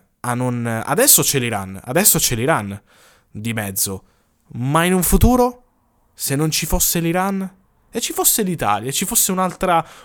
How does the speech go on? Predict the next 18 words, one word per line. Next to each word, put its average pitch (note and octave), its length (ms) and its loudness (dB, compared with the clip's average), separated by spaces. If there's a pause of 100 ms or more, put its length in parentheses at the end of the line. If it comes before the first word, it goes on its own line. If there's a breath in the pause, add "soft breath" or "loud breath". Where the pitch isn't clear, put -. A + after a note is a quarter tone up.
un'altra, D#3 840 0
un D3+ 240 -2
altro D#3 300 0
paese, B2 380 -2
cosa - 240 -8
succederebbe? G2+ 720 -6 (640 loud breath)
Eh - 80 -8
beh, - 180 -2
queste - 360 -2
domande G3 360 0
bisogna D#3 380 -2
farsele, D3+ 460 0
perché - 260 0
adesso G3 320 0
c'è - 160 -4
lei B2+ 160 0
di C#3 100 -6
mezzo, A3+ 500 0